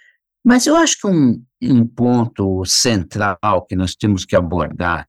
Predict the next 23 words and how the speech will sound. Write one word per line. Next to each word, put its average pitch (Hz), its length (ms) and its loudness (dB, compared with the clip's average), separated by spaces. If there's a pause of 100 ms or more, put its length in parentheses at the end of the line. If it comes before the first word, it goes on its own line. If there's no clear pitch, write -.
(100)
aqui 92 340 0 (1080)
é 123 460 0
a 170 140 -2
diferença 107 1160 0
entre 98 460 0
a 90 100 2
evolução 104 880 0
do 101 80 -6
I 90 140 -6 (100)
P 95 140 -4
C 82 300 -2
A, 90 280 0 (460)
que, - 80 -20 (160)
como 98 160 2
eu 90 80 0
citei, - 540 -4
tá 87 240 -6
em 82 40 -6
cinco 95 400 -2
vírgula - 0 -
setenta 92 440 -2
e - 40 -6
sete - 400 -2